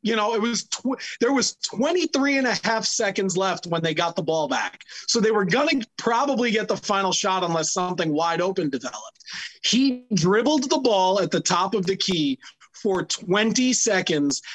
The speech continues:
and then made his move to the right side. And instead of going to the basket, pulled up for a three-pointer.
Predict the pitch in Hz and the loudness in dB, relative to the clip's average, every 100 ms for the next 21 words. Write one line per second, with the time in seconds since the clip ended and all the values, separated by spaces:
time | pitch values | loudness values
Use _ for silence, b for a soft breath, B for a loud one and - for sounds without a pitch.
0 | B 202 202 190 185 190 226 196 240 190 | B -2 0 0 0 0 0 0 -2 0
1 | 190 208 202 - 180 170 175 208 - - | 0 0 -2 -2 -2 0 0 0 -2 -2
2 | 180 185 170 160 - 208 202 175 196 208 | 0 0 0 -2 0 -2 -2 0 0 0
3 | 196 190 175 214 294 - 214 196 - _ | 0 -2 0 0 0 -2 -2 -4 -6 _
4 | - 208 208 208 160 196 185 190 185 175 | -4 -2 0 0 0 -2 -2 -2 -4 -4
5 | 160 147 135 | -2 -2 -2